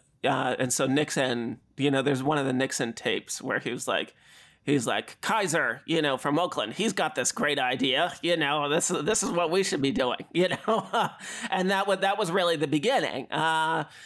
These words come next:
uh, was, were, were these health maintenance organizations in the seventies. But yeah, you know, I mean, just in the last few years, massive metastasization. Uh, we're on track by next year to have a majority of Medicare recipients be in Medicare Advantage.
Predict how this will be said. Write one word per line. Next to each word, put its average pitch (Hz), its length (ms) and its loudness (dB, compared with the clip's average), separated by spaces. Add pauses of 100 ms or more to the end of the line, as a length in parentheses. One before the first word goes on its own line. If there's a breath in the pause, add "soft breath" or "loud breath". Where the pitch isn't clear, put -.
(220 loud breath)
uh, 156 280 2
was, 147 540 0
were, 143 340 2
were 151 240 2
these 143 220 -2
health 143 240 -2
maintenance 151 460 2
organizations 131 680 -2
in 123 100 -4
the 117 60 -4
seventies. 131 520 -2
But 131 300 -2 (100)
yeah, 147 340 0
you 143 160 0
know, 143 160 4
I 151 140 0
mean, 147 180 2
just 196 360 0
in 147 120 0
the 143 100 0
last 147 360 -2
few 135 160 -4
years, 135 580 2
massive 147 720 0
metastasization. 127 1400 -2 (480 loud breath)
Uh, 147 340 2
we're 143 200 2
on 135 160 -2
track 143 480 -2
by 147 140 0
next 139 360 -2
year 139 240 2
to 131 140 -2
have 127 180 -2
a 127 60 -2
majority 143 580 0
of 135 80 -2
Medicare 127 460 -2
recipients 123 580 -4
be 135 220 0
in 123 100 0
Medicare 123 420 -2
Advantage. 113 680 -2